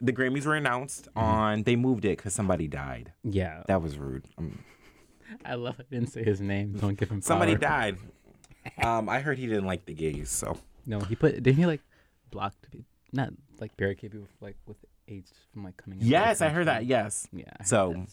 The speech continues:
Speaker 2: too, so.
Speaker 1: not cis can rot, but,
Speaker 2: No.
Speaker 1: <sighs> ask, ask him how Triple X is doing for me.
Speaker 2: Okay, why is he still releasing music?
Speaker 1: Ugh.
Speaker 2: <laughs>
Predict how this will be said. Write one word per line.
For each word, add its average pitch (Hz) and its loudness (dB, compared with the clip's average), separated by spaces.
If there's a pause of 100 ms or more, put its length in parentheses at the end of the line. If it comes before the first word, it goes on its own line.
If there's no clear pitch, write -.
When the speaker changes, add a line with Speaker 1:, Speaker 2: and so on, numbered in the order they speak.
(120)
Speaker 2:
too, - -18
so. - -20 (260)
Speaker 1:
not 131 0
cis - -4
can 92 -2
rot, 82 0
but, 71 -2 (1120)
Speaker 2:
No. 131 -4 (360)
Speaker 1:
<sighs> - -20
ask, 117 -6
ask 113 -8
him 110 0
how 90 2
Triple 80 -8
X - -14
is 76 -18
doing - -20
for - -20
me. 85 -12 (920)
Speaker 2:
Okay, 113 2 (680)
why 139 6
is 226 4
he 175 2
still 139 4
releasing 110 4
music? 98 4 (2500)
Speaker 1:
Ugh. 208 4
Speaker 2:
<laughs> - -2